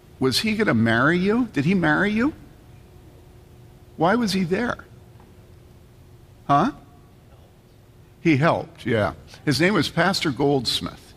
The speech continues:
And at that time, I'd say he was probably fifty-five, sixty maybe. Yeah. And I was talking to him, and I just recently entered the ministry, and I had, oh, oh boy,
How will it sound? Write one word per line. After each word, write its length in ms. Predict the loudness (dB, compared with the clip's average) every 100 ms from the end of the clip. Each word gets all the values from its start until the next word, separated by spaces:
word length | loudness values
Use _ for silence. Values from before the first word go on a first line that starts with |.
| -20 -20 -20 -20 -20 -6
And 120 | -2
at 100 | 0
that 220 | 2 2
time, 280 | 2 0 2
I'd 180 | 2 0
say 200 | 0 0
he 40 |
was 180 | 2 0
probably 520 | -2 0 2 2 -2
fifty-five, 1800 | -4 -10 -20 -20 -20 -20 -20 -8 -8 -6 -6 -6 -2 -2 0 -2 -6 -20 -10
sixty 500 | -6 -6 -8 -4 -2
maybe. 400 | -2 -2 -4 -6 -10 -20 -20 -20 -20 -20 -20 -20 -10
Yeah. 340 | -4 -2 -2 -4 -10 -18 -18 -18 -18 -20 -18 -2
And 300 | 0 2 2
I 140 | 0
was 200 | 0 0
talking 380 | 2 2 4 2
to 60 |
him, 80 | 2
and 80 | 2
I 100 | 0
just 360 | 0 -2 -4 -2
recently 480 | 0 0 -2 0
entered 260 | 0 0 0
the 60 | 0
ministry, 840 | 0 0 -2 -4 -2 0 0 0
and 240 | 0 -2 -4
I 320 | -2 0 0
had, 440 | 0 0 -2 -4 -10 -12 -2
oh, 180 | -2 -2 -8
oh 320 | -2 0 0
boy, 560 | -4 -4 -2 -2 -2 -8